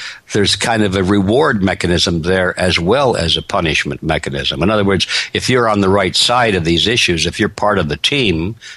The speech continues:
so to speak, and the control mechanism is money, well, then you can live very well. You, you become fabulously wealthy, whereby if you are on the wrong side of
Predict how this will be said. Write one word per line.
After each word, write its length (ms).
so 200
to 120
speak, 500
and 200
the 60
control 380
mechanism 680
is 180
money, 440
well, 120
then 180
you 120
can 300
live 300
very 240
well. 300
You, 160
you 220
become 460
fabulously 800
wealthy, 680
whereby 640
if 320
you 180
are 240
on 120
the 80
wrong 320
side 460
of 240